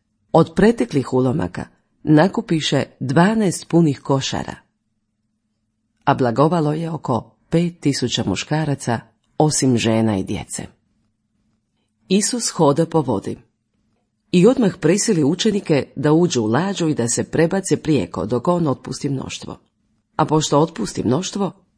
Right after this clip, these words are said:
uziđe na goru nasamo da se pomoli. Uvečer bijaše ondje sam. Lađa se već mnogo stadija bila otisla od kraja, šibana valovima. Bijaše protivan vjetar.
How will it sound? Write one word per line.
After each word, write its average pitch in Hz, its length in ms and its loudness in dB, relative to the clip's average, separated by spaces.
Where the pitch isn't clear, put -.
uziđe 127 420 0
na 101 140 -4
goru 156 440 0
nasamo 143 580 0
da 143 120 -4
se 147 180 -6
pomoli. - 480 -8
Uvečer 160 400 0
bijaše 147 400 0
ondje 135 260 -2
sam. - 420 -8
Lađa 160 360 0
se 131 220 0
već 123 300 -4
mnogo 170 260 0
stadija 139 420 -2
bila 123 260 0
otisla 117 420 -4
od 80 140 -8
kraja, 71 400 -10
šibana 120 440 -4
valovima. 117 580 -6
Bijaše 165 520 -2
protivan 139 600 -4
vjetar. - 440 -10